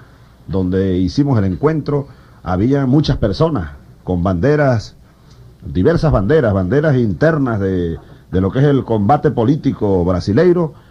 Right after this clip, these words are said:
y banderas venezolanas, apoyando a la constituyente. Y en Panamá, a mí de verdad me asombró,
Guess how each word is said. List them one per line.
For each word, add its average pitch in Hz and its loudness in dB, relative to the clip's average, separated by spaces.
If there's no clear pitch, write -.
y 104 0
banderas 107 0
venezolanas, 82 -6
apoyando 170 0
a - 0
la 160 -2
constituyente. 143 2
Y 175 6
en 117 2
Panamá, 101 -2
a - -12
mí 92 -8
de 135 0
verdad 110 -2
me 113 -4
asombró, 101 -4